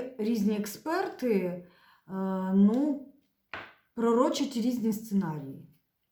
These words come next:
Ізраїльський сценарій, кажуть, що можливо буде, так? Тому що з таким сусідом жити поруч як? Але ж Україна не Ізраїль, і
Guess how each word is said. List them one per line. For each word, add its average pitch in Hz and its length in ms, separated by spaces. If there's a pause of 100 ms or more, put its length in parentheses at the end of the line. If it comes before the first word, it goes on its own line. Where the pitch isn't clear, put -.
(460)
Ізраїльський 262 800
сценарій, 214 680
кажуть, 196 380
що - 240
можливо 180 580
буде, 165 300
так? 190 360
Тому 196 220
що 196 140
з 196 60
таким 202 360
сусідом 202 640
жити 180 540 (720)
поруч 190 640 (560)
як? - 640 (1900)
Але 196 200
ж 214 120
Україна 247 480
не 220 600
Ізраїль, 226 760
і 202 680